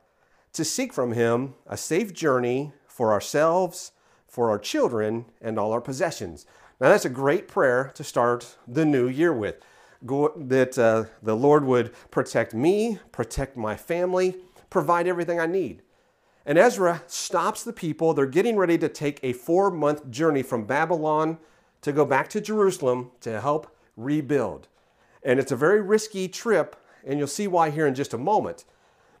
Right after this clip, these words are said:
But his first thing to do, stop and pray, "God, protect me,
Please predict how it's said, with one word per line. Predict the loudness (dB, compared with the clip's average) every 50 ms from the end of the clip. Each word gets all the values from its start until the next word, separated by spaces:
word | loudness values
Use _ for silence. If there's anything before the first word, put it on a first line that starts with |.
| _ -2
But | 0 0
his | 0 -2 -4 -8 -12 -16 _ _ _ _
first | -2 2 2 2 2 2
thing | 0 -2 -2 -2
to | -2
do, | 0 0 2 2 0 -2 -4 -10 _ _ _
stop | _ -20 -14 -8 -6 -6 -4 -4
and | -4 -6 -6
pray, | -2 0 0 0 0 0
"God, | 0 2 2 2 2 0
protect | -4 -14 -14 -14 -14 -14 -12 _ -4
me, | -2 0 0 0 0 -2 -4 -8